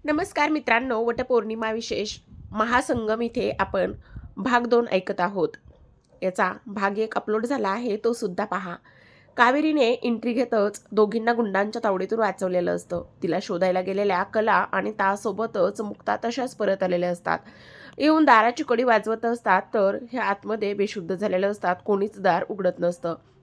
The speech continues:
त्यामुळेच आता जे काही शोभा मावशींची सून आणि त्याचबरोबर सावनी मुद्दामूनच बेशुद्ध असल्याचं नाटक करतात. आता खिडकीतून पाहतात, तर त्या बेशुद्ध झालेल्या आहेत, म्हणून मुक्ता पाण्याचा पाईप घेते आणि त्यांना उठवण्याचा प्रयत्न करते.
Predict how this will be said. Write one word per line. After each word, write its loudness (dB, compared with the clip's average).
त्यामुळेच 2
आता 2
जे 6
काही -2
शोभा 0
मावशींची -2
सून -2
आणि 2
त्याचबरोबर 0
सावनी -2
मुद्दामूनच 2
बेशुद्ध 2
असल्याचं 0
नाटक -2
करतात. -6
आता 4
खिडकीतून -2
पाहतात, 2
तर 0
त्या 0
बेशुद्ध -4
झालेल्या -4
आहेत, -4
म्हणून -4
मुक्ता 0
पाण्याचा 6
पाईप -2
घेते -2
आणि -4
त्यांना -4
उठवण्याचा -2
प्रयत्न -2
करते. -6